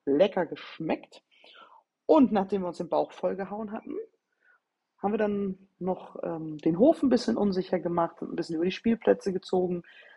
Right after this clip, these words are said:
Die liebe Kadi hatte ja von mir mal so ein kleines Sandeimerchen bekommen, die konnten wir in der Sandkiste absetzen. Hat sich auch sehr gefreut. Und dann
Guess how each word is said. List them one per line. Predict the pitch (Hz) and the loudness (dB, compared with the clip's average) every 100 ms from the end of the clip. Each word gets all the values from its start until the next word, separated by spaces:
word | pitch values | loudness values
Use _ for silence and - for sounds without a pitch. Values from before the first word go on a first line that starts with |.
| _ _ | _ _
Die | 190 | 0
liebe | 175 175 | 2 2
Kadi | - 175 165 | 4 6 6
hatte | 151 151 | 4 2
ja | 143 | -2
von | - 151 | -2 -4
mir | 143 | -2
mal | 135 | -2
so | 131 | -4
ein | |
kleines | 131 135 135 - | -4 -4 -4 4
Sandeimerchen | 226 277 214 208 196 202 190 | 4 4 2 2 0 -2 -4
bekommen, | 180 - 175 | -4 -4 -4
die | 165 | -6
konnten | - 151 - | -8 -10 -10
wir | - | -8
in | |
der | - | -6
Sandkiste | - 185 - - - - | -2 -2 -4 -12 -8 -8
absetzen. | - - 160 - 156 | -6 -4 -4 -6 -14
Hat | _ _ _ _ - | _ _ _ _ -12
sich | - - | -2 -2
auch | - | 0
sehr | - 160 | 4 4
gefreut. | 170 - 151 156 160 156 | 2 -6 -2 0 0 -4
Und | - 143 139 - | -10 -10 -12 -12
dann | 131 131 135 | -10 -8 -10